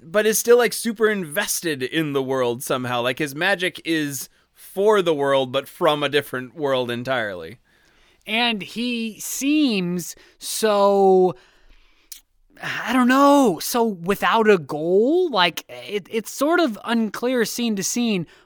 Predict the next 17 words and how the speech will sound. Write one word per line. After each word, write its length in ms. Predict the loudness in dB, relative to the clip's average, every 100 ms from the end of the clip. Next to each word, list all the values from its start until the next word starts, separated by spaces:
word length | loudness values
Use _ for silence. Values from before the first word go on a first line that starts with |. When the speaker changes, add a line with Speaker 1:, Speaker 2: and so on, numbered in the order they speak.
| -10
Speaker 2:
what 340 | 0 2 2
he's 280 | -2 -4 0
actually 680 | 2 0 0 -2 0 -2 -4 _ -6
pursuing 920 | -4 -4 -8 -2 2 2 2 -2 -6 _ _
besides 320 | -6 -2 -2 -2
just 280 | -8 -8
doing 360 | -2 0 2 0
what 180 | 0 2
Oberon 540 | 2 2 0 0 -2
tells 340 | -4 -4 -4 -6
him 80 |
to 100 | -8
do, 240 | -6 -6 -4
but 240 | -6 -8
doing 280 | -4 -4 -6
it 80 | -10
badly. 480 | -10 -10 -14 -20